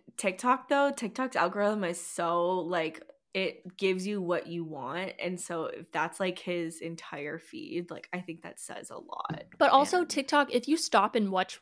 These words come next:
Speaker 2: watch one goddamn specific video, it will not stop showing you that. So, like, I literally have to, like, when the Actors on Actors, Katherine Heigl, Ellen Pompeo thing came out, I stopped and watched one video, and then that was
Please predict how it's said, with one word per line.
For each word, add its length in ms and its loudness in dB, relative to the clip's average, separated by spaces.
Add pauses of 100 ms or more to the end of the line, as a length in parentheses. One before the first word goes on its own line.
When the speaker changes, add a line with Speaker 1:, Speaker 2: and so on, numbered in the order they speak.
Speaker 2:
watch 420 -2
one 280 0
goddamn 420 0
specific 420 -6
video, 420 0
it 160 -2
will 120 0
not 260 0
stop 180 -2
showing 280 -4
you 80 -8
that. 220 -2
So, 100 -2
like, 260 0
I 160 6
literally 440 0
have 360 0
to, 520 -4 (840)
like, 240 2 (400)
when 300 4
the 420 6 (600)
Actors 320 4
on 120 2
Actors, 540 0
Katherine 320 0
Heigl, 380 -2
Ellen 200 0
Pompeo 640 -2 (600)
thing 220 0
came 220 -4
out, 280 0
I 120 4
stopped 300 0
and 80 -2
watched 260 -4
one 180 -2
video, 300 -4
and 140 -2
then 140 -4
that 140 2
was 140 -6